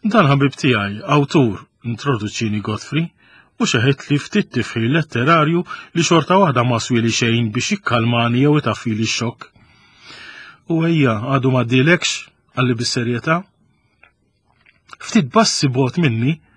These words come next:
fil-folla quddiem il-monument, kien hemm Lino Spiteri. U għall-inqas, stajt ngħid kelma miegħu.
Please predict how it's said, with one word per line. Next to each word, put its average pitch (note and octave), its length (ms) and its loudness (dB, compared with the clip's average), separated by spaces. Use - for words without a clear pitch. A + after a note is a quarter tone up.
fil-folla C3+ 640 0
quddiem C3 360 0
il-monument, C#3 680 0
kien G3+ 200 4
hemm C#3 180 4
Lino C3+ 300 2
Spiteri. A2 560 -4
U G#3 80 4
għall-inqas, E3 600 2
stajt D#3 500 -2
ngħid F#3 380 0
kelma D#3+ 320 2
miegħu. F#2+ 240 -2